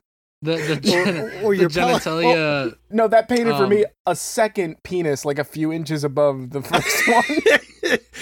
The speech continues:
Speaker 2: It's a higher. <laughs>
Speaker 1: You guys
Speaker 2: Yeah.
Speaker 1: didn't get your belly button altered to have another penis growing out of your stomach?
Speaker 3: It sounds
Speaker 2: I
Speaker 3: awful.
Speaker 2: f-, I feel like I need to.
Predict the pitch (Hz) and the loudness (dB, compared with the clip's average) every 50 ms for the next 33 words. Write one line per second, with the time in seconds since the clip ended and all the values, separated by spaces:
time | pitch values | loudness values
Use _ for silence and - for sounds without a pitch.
0 | - - - - 196 247 240 - - - 226 220 220 214 208 202 - - - - | -12 -8 -6 -4 0 0 0 0 0 0 2 4 4 4 4 2 0 -4 -12 -16
1 | _ - 440 427 - - _ _ - - - - 147 196 - - - - - - | _ -6 -4 -4 -4 -4 _ _ -16 -12 -8 -4 -2 2 2 4 4 4 2 2
2 | - 214 226 220 185 156 139 175 185 - - 214 185 165 147 123 - _ - 127 | 0 0 0 -2 -2 -2 -2 -2 -2 0 0 -2 0 -2 -2 -6 -10 _ -20 -20
3 | 113 - 127 123 131 151 156 170 190 180 143 120 117 127 131 131 135 170 170 151 | -14 -10 -8 -6 -4 -4 -2 -2 -4 -4 -6 -6 -6 -6 -6 -6 -6 -8 -8 -8
4 | 143 131 101 123 123 123 123 120 117 110 110 113 113 120 127 131 123 - - - | -8 -8 -8 -8 -8 -6 -6 -8 -8 -8 -8 -8 -8 -8 -8 -8 -10 -10 -12 -12
5 | 117 107 113 123 127 131 - - - 113 117 120 123 123 117 113 117 120 113 110 | -10 -10 -8 -8 -8 -10 -10 -12 -12 -12 -10 -10 -10 -8 -10 -10 -10 -10 -12 -12
6 | 107 101 - - 95 98 117 170 180 - - _ _ _ _ _ _ _ _ _ | -12 -14 -14 -14 -12 -12 -12 -12 -14 -14 -18 _ _ _ _ _ _ _ _ _
7 | _ _ _ _ - - - - - 269 - - - 233 196 - - 175 180 233 | _ _ _ _ -20 -20 -20 -20 -20 -20 -14 -8 -6 -6 -6 -4 -2 -2 0 0
8 | 262 - - - - 719 740 - - - 135 - - 151 156 139 - 117 110 113 | -2 -2 -4 -6 -6 -6 -8 -12 -12 -14 -16 -16 -12 -10 -10 -8 -8 -8 -8 -8
9 | 127 160 175 - - 92 87 95 | -10 -14 -16 -18 -16 -16 -16 -16